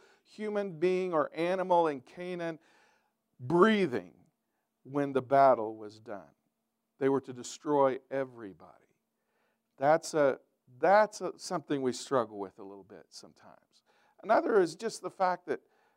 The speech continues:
we're talking about a prostitute. The heroine of this story is a prostitute. And then the fact that her heroic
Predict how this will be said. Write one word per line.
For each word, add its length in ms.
we're 120
talking 400
about 240
a 40
prostitute. 720
The 60
heroine 720
of 160
this 420
story 680
is 140
a 40
prostitute. 720
And 180
then 260
the 80
fact 400
that 160
her 200
heroic 520